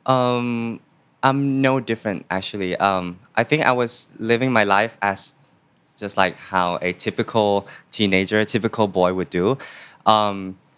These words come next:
I am an only child. I grew up in a family consisting of three. Um, it was my mom, my dad, and I. And yeah, it was warm. And, um, I really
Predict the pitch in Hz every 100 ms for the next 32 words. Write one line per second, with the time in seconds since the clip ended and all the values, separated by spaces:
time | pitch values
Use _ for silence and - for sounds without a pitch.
0 | _ _ _ _ _ 113 113 110 110 110
1 | 107 104 107 - _ _ 104 101 101 101
2 | - _ 101 90 98 113 - 135 139 143
3 | - _ - 113 117 117 123 117 107 -
4 | 101 101 110 104 101 - 92 - 92 87
5 | _ 95 95 110 135 - _ _ _ _
6 | _ - 98 92 85 98 90 90 98 90
7 | 87 85 85 101 110 110 101 85 92 87
8 | 82 78 90 117 - _ _ _ - 104
9 | 95 95 92 - 120 104 123 123 113 104
10 | 104 127 139 - - 101 95 92 90 -
11 | _ _ _ _ 113 107 98 92 98 _
12 | _ _ _ _ _ _ _ _ 120 123
13 | 131 143 165 143